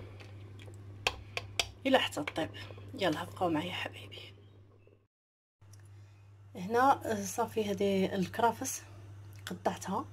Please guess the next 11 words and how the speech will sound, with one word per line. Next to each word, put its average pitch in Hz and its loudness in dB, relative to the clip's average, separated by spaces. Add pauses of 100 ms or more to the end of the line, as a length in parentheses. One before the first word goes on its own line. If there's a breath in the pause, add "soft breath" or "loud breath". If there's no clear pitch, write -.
(520 loud breath)
لان 190 6
التشيشه 190 2
طابت 208 2
نص 233 4
طيبه، 202 4 (460 loud breath)
غادي 196 2
ندير 196 2
لها 202 6
الكرافس. 202 0 (440 loud breath)
وهنا 202 6
عندي 190 4